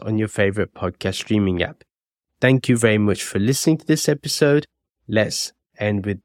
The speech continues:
the Shanti mantra and the Soham mantra. Soham,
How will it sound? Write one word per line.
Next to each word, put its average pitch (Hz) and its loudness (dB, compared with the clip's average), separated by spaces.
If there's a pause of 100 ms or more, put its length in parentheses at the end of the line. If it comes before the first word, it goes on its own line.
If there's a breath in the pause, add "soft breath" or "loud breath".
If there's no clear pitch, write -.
the 95 -2
Shanti 127 0
mantra 127 2
and 95 -2
the 92 -6
Soham 143 2
mantra. 143 0 (1120)
Soham, 107 0